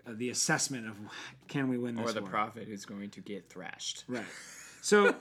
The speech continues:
Speaker 1: <laughs> this is why Paul then is so interested in Timothy and Epaphroditus, is he's like, um, "I'm, I'm in a position of service to you.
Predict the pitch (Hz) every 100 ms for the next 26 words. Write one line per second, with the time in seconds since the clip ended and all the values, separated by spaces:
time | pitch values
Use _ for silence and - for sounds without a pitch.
0 | - 320 214 214 185 190 165 175 208 214
1 | 151 143 139 - 160 147 143 143 - 143
2 | 135 131 - 156 160 156 151 143 131 135
3 | - 131 175 185 98 - - - _ _
4 | _ - 113 156 127 139 127 - 110 -
5 | 120 113 101 101 90 _ _ _ _ _
6 | _ _ _ _ - 156 180 185 156 -
7 | _ _ 147 196 196 156 139 120 156 156
8 | 131 - - 185 226 117 - - - 113
9 | 98 95 113